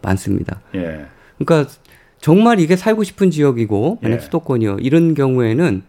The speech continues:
Speaker 1: 아무리 공급을 해도
Speaker 2: 예.
Speaker 1: 이 공급이 또 다른 수요를 이제 촉발시키는 어떤 그런,
Speaker 2: 음.
Speaker 1: 어, 수도권에서는 그런 메커니즘이 작동을 하는 거죠.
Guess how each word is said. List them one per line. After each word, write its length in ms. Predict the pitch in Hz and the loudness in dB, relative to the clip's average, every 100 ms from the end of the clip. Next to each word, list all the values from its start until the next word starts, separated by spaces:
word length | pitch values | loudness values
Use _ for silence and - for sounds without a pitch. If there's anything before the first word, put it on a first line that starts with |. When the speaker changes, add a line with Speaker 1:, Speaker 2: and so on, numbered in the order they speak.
| _ _ _ _ | _ _ _ _
Speaker 1:
아무리 440 | - 131 208 247 | -2 4 4 4
공급을 460 | 214 160 151 151 151 | 2 2 2 2 0
해도 440 | 120 107 160 92 92 | 0 0 0 0 -4
Speaker 2:
예. 200 | 98 82 | -8 -4
Speaker 1:
이 80 | - | -4
공급이 720 | - 160 175 185 175 233 277 - | 2 4 6 4 2 0 0 -2
또 140 | 247 | 0
다른 200 | 240 214 | 2 2
수요를 680 | 185 175 147 123 113 104 113 _ - | 2 2 2 2 2 0 -6 _ -6
이제 140 | 120 | -4
촉발시키는 680 | 117 - - 190 - 160 131 | -2 -2 -2 -4 -2 -2 -2
어떤 320 | 104 - 147 | -2 -2 -4
그런, 320 | - 135 143 98 | 0 2 2 2
Speaker 2:
음. 120 | 95 _ _ _ | -2 _ _ _
Speaker 1:
어, 360 | 113 104 98 101 - | -8 -6 -6 -10 -6
수도권에서는 520 | - 247 202 190 214 | -2 2 2 2 2
그런 180 | 147 139 | 2 2
메커니즘이 720 | 101 135 113 113 107 98 98 | 0 -2 -2 0 0 -2 -4
작동을 400 | 113 110 123 117 | -10 -4 -2 -2
하는 220 | 139 123 | 0 -2
거죠. 380 | 95 92 117 | -2 -4 -4